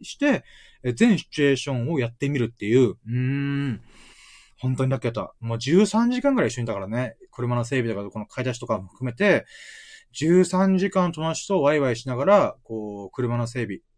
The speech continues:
して、えー、ラーメン食いに行って、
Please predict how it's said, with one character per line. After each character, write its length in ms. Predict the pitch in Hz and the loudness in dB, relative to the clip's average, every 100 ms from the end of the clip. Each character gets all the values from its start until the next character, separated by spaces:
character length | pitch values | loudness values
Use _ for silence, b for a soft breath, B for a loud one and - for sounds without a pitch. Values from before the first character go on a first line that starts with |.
| _ _ _ _ - | _ _ _ _ -16
し 120 | - | -4
て、 400 | 196 208 135 - | 2 2 0 -6
え 380 | 113 113 104 107 | -12 -10 -10 -8
ー、 40 | 113 | -2
ラ 160 | 127 | 0
ー 20 | 123 | 0
メ 120 | 107 | -2
ン 20 | |
食 180 | 101 120 | -4 -4
い 60 | 110 | -4
に 60 | |
行 100 | 107 | -6
っ 20 | - - | -10 -4
て、 400 | 214 214 104 | 0 0 -2